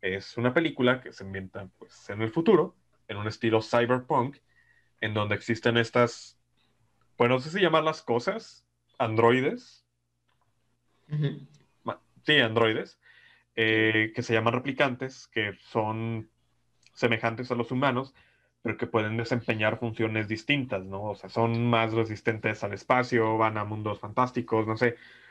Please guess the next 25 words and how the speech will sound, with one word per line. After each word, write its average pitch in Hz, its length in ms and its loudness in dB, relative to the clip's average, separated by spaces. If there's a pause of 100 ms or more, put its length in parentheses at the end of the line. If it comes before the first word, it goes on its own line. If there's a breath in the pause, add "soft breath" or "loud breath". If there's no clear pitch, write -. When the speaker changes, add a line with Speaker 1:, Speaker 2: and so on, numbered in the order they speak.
(140 loud breath)
Speaker 1:
lugares 139 440 4
a 156 60 4
donde 139 180 2
la 120 100 4
gente 127 260 -2
no 131 160 0
puede 143 240 2
ir, 135 260 0 (640)
pero 123 140 4
entonces 127 680 0 (460)
estos 147 720 2
replicantes, 143 880 -2
estos 123 360 -4
androides, 120 600 2 (400 soft breath)
empiezan 117 640 0
a 104 120 2
adquirir 110 640 0
lo 110 200 0
que 104 320 2
es - 240 -8
conciencia 123 640 0
y 113 80 0
empiezan 110 440 -6
a 107 60 0
decir, 113 300 0